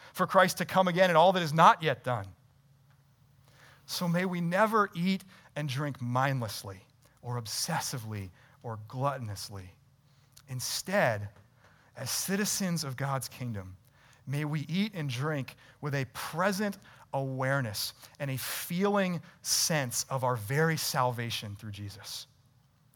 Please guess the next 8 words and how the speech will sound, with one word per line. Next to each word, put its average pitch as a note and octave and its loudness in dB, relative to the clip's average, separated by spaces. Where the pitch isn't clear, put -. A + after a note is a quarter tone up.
And A#2 -10
whether B2 -4
we A#2 -6
eat F3+ -6
or A#2+ -6
whether B2+ 0
we A2+ -4
drink C3 -4